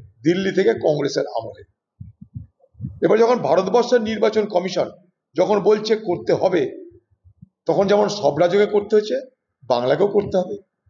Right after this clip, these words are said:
একটু নাচন কুদন করবে, দুদিন পর মেনে নেবে। নাচন কুদন এই জন্যই করছে, দেখাচ্ছে আমি কত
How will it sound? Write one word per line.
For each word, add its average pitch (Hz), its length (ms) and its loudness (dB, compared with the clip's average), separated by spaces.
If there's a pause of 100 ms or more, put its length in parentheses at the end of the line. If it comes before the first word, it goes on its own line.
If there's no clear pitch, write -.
(400)
একটু - 260 -2
নাচন 180 400 2
কুদন 214 400 2
করবে, 196 260 4
দুদিন 202 300 -4
পর - 120 2 (200)
মেনে 110 200 -2
নেবে। 107 200 -6 (880)
নাচন 180 440 2
কুদন 233 260 -2
এই 220 120 2
জন্যই 240 280 2
করছে, 214 280 0 (420)
দেখাচ্ছে 214 380 2
আমি 226 140 0
কত 220 160 2